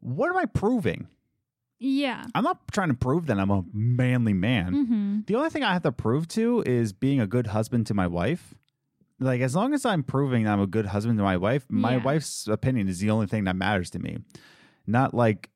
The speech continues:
Speaker 1: like, "Oh, look, he's not a manly man. He's got a mustache and he skates all the time."
Speaker 2: <laughs>
Speaker 1: Not a real man. He doesn't even go fishing. Blah, blah, blah. I was like, "Shut up, dude."
Speaker 2: Yeah.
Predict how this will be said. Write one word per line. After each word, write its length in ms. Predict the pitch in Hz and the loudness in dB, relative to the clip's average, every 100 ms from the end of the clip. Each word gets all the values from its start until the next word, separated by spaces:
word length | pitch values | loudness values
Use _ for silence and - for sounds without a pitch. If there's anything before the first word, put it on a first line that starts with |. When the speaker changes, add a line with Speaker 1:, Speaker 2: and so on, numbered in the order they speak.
| _ - | _ -2
Speaker 1:
like, 200 | 104 90 | 0 0
"Oh, 140 | 143 147 | 0 0
look, 340 | 117 147 123 | 0 0 0
he's 100 | 143 | 0
not 200 | 139 131 | 0 0
a 20 | |
manly 340 | 120 123 135 127 | 0 2 2 2
man. 220 | 127 123 | 2 2
He's 160 | 110 131 | 2 2
got 120 | 135 | 0
a 40 | |
mustache 580 | 95 90 117 - 104 92 | 0 0 -2 0 0 2
and 80 | 104 | 0
he 80 | 98 | -2
skates 400 | - 107 113 110 | -2 -2 0 0
all 140 | 92 | -2
the 100 | - | -2
time." 220 | 92 87 | -2 -2
Speaker 2:
<laughs> 1080 | 110 104 95 117 101 101 240 262 277 349 330 _ _ - 123 | 0 0 0 0 0 0 -2 0 0 -2 -6 _ _ -6 0
Speaker 1:
Not 200 | 110 85 | 0 0
a 60 | 87 | 0
real 100 | 95 | 0
man. 320 | 92 107 87 | 0 0 -2
He 60 | 110 | -2
doesn't 280 | 156 117 113 | -2 -2 0
even 200 | 113 104 | 0 2
go 180 | 107 110 | 0 -2
fishing. 480 | - 127 120 90 | -2 -2 -2 -6
Blah, 160 | 85 107 | 0 2
blah, 140 | 98 | 2
blah. 140 | 92 92 - - - - - | 0 -4 -8 -20 -20 -20 -10
I 40 | |
was 140 | 113 - | -8 -8
like, 120 | 143 | -10
"Shut 260 | - - - | -10 -6 -6
up, 160 | - | -6
dude." 160 | - - | -8 -2
Speaker 2:
Yeah. 320 | 247 233 - | 0 0 -4